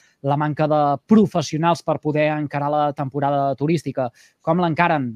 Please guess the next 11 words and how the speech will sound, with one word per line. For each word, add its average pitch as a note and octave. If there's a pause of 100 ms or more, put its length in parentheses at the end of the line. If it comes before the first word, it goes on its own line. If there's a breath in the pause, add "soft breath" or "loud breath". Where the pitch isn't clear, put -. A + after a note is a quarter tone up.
(140)
eh, C3
aquest C#3
dos C#3
mil D3+
vint-i-tres? C#3
Han D3+
resolt D#3+
ja E3+
les E3+
incidències D#3+
que F3+